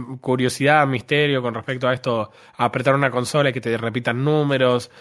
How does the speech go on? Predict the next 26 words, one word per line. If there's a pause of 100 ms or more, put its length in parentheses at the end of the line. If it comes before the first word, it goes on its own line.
(140)
y
que
después
vos
random
estés
hablando
con
un
chabón
y
le
repitas
los
números
y
te
responda
algo
en
otro
idioma, (300)
y
tu, (380)
tu
coso,